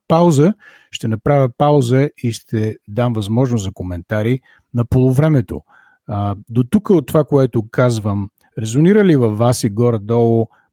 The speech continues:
Можете ли да, можете ли да, имате ли въпроси някакви за това, което казвам и за неяснотата относно традициите, че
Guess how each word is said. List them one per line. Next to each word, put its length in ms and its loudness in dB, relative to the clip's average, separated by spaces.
Можете 380 0
ли 120 4
да, 400 0
можете 340 0
ли 120 2
да, 460 -2
имате 240 -2
ли 60 0
въпроси 480 0
някакви 340 -2
за 140 -12
това, 240 -14
което 380 -10
казвам 520 -6
и 80 -4
за 200 -6
неяснотата 680 0
относно 680 -2
традициите, 840 0
че 260 -6